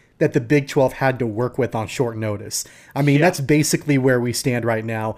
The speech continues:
Speaker 1: Um, you know, th-, there was that panic, uh, when Oklahoma and Texas announced that they were leaving for the S E C.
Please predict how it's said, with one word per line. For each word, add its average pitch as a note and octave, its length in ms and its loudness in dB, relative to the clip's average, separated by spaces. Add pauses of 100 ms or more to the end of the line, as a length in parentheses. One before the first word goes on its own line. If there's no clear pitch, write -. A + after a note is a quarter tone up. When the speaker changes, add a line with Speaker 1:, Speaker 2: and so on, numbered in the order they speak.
(300)
Speaker 1:
Um, C3 320 2
you C3+ 140 0
know, C#3 140 6
th-, B2+ 120 -2
there C#3+ 140 4
was B2+ 140 2
that A#2+ 200 2
panic, E3 540 2 (340)
uh, B2+ 200 0
when B2 160 0
Oklahoma B2 480 0
and G#2+ 160 -4
Texas - 420 -4
announced A#2 360 -4
that D3 100 -2
they A#2+ 100 -2
were A2 160 -6
leaving C3 340 0
for B2+ 120 -6
the A2+ 160 0
S A2+ 200 -2
E A2+ 120 -6
C. F#3+ 440 0